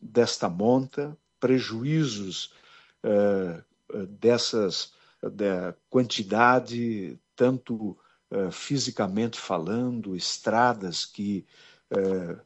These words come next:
acabaram sendo totalmente destruídas, empresas que perderam tudo, bairros inteiros que foram destruídos, como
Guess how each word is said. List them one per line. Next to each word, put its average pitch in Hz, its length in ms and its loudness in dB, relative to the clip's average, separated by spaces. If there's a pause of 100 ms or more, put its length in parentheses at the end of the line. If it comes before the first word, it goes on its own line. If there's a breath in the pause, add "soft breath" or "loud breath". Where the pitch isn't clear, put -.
(260)
acabaram 101 640 -2
sendo 110 400 -4
totalmente 101 760 -2
destruídas, 95 960 -6
empresas 120 880 2 (440 soft breath)
que - 100 -8
perderam 104 760 2
tudo, 110 580 -2 (320 soft breath)
bairros 127 840 6
inteiros 120 1040 2
que 101 100 -8
foram 107 320 -4
destruídos, 104 920 -8
como 160 460 0